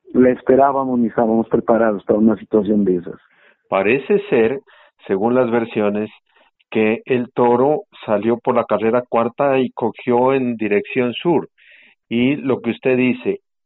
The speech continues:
Speaker 2: algún miembro de la policía le tocó ultimarlo por los lados del barrio Hernando Gómez, tipo diez y media, once de la mañana. Ahí quedó el animal,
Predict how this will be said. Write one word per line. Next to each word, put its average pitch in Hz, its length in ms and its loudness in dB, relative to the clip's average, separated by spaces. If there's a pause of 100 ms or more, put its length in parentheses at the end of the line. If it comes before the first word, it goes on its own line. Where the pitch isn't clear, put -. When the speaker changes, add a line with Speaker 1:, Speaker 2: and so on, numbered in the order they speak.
(140)
Speaker 2:
algún 110 460 -4
miembro 170 340 -2
de 165 100 0
la 170 120 0
policía 156 480 -4
le 139 120 0
tocó 127 340 -4
ultimarlo 139 720 -4
por 110 160 -4
los 101 200 -2
lados 120 540 0
del 101 160 -2
barrio 110 420 0
Hernando 104 420 -4
Gómez, 131 380 -4 (460)
tipo 113 420 -2
diez 101 360 0
y 107 80 -6
media, 104 420 0
once 107 320 -2
de 101 140 2
la 92 120 -2
mañana. 104 520 -4 (420)
Ahí 110 380 0
quedó 113 460 0 (440)
el 101 200 0
animal, 127 560 -2